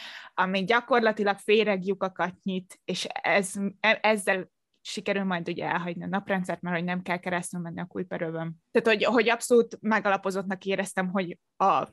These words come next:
az ő kis történelmüknek ezen a pontján jutnak el oda, hogy akkor el kell innen menni, és maguk mögött hagyni ez a két nagy birodalom, meg majd felemészti egymást, vagy csinálnak, amit akarnak. Úgyhogy én ezt abszolút,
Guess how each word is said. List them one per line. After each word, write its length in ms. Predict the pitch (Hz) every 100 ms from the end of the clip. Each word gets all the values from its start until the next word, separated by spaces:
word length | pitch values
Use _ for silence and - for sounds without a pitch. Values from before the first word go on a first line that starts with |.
| _
az 180 | 185 185
ő 220 | 196 185
kis 260 | 185 185 -
történelmüknek 720 | 214 202 196 185 185 185 180
ezen 200 | 196 175
a 60 | 175
pontján 320 | 185 185 180
jutnak 280 | 180 185 175
el 120 | 180
oda, 180 | 185 240
hogy 180 | 214 185
akkor 320 | 185 - 185 - _
el 180 | 302 294
kell 140 | 208
innen 260 | 190 185 165
menni, 300 | 214 302 247
és 380 | 202 - - - -
maguk 380 | - 208 190 185
mögött 320 | 185 175 185
hagyni 240 | 214 214 196
ez 160 | 190
a 60 | 190
két 260 | - 196 185
nagy 200 | 180 175
birodalom, 440 | 202 185 185 185
meg 140 | 185
majd 220 | 190 180 -
felemészti 640 | 190 175 175 180 - 196
egymást, 420 | 185 185 170 -
vagy 180 | 165 170
csinálnak, 440 | - 170 165 175
amit 240 | 185 185 185
akarnak. 580 | 180 - - 196 226 - - - - - - -
Úgyhogy 220 | 196 196
én 120 | 208 202
ezt 260 | 202 -
abszolút, 580 | 185 190 196 180 - -